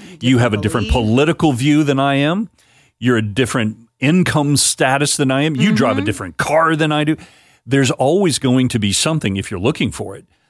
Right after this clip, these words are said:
Speaker 1: that
Speaker 2: Mm-hmm.
Speaker 1: divides us.
Speaker 2: Always. Yes, you are absolutely right. I've seen that division, like you said, culturally. I've seen it in the church.
Speaker 1: Mm-hmm.
Speaker 2: I see it everywhere. And that is a big, big problem. If we think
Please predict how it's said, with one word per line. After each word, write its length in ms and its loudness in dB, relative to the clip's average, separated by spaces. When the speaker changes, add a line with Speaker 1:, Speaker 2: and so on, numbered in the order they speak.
Speaker 1:
that 140 -2
Speaker 2:
Mm-hmm. 60 -6
Speaker 1:
divides 540 -2
us. 440 -12
Speaker 2:
Always. 840 -4
Yes, 380 -8
you 160 -12
are 220 -8
absolutely 800 -10
right. 460 -12
I've 160 -4
seen 280 -8
that 240 -6
division, 680 -10
like 240 -12
you 80 -18
said, 260 -16
culturally. 800 -12
I've 160 -8
seen 280 -12
it 120 -18
in 140 -20
the 80 -20
church. 520 -10
Speaker 1:
Mm-hmm. 400 2
Speaker 2:
I 200 -2
see 460 -10
it 140 -8
everywhere. 840 -10
And 220 -6
that 440 -4
is 440 -8
a 100 -10
big, 300 -12
big 180 -18
problem. 600 -8
If 200 -12
we 240 -8
think 480 -14